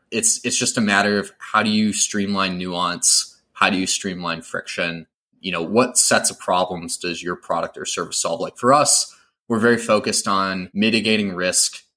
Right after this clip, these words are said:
delivering return, making financial, like, cash operations easy, right? Th-, those are kinda, like, the three areas I would say our customers judge the usefulness of our product on.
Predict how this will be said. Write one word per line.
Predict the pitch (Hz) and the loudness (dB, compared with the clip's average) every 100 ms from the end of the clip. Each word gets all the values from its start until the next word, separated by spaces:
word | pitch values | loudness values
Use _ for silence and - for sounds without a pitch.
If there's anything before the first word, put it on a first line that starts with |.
| _ _ | _ _
delivering | 110 101 95 95 87 | 4 4 4 2 0
return, | 87 - 80 78 78 78 _ | -6 -6 -6 -6 -6 -10 _
making | 98 107 104 107 | 2 4 4 0
financial, | 98 98 92 87 - 98 | 0 -2 0 -2 -4 -2
like, | 87 | -2
cash | - 92 - | 2 2 2
operations | 90 82 87 92 - - - | -2 -2 -4 -4 -6 -12 -10
easy, | 82 - - _ _ _ _ | -4 -4 -4 _ _ _ _
right? | - - - | -2 -2 2
Th-, | 107 113 | 2 4
those | 127 123 | 4 4
are | 139 | 4
kinda, | 123 113 | 4 4
like, | 101 | 2
the | 95 | 0
three | - 104 95 | -2 0 0
areas | 67 90 90 82 | 2 2 2 0
I | 82 | 0
would | 87 | 0
say | 87 87 | 2 0
our | - 87 | 0 -2
customers | - 90 - 92 82 - | 0 -2 -2 -4 -6 -8
judge | - 87 82 85 - - _ | -2 2 2 0 -4 -6 _
the | - 90 | 2 2
usefulness | 87 95 - 98 80 - | 2 0 0 -2 -2 -4
of | - | -2
our | 82 | -6
product | - - - - - | -4 -4 -2 -4 -8
on. | - - | -12 -16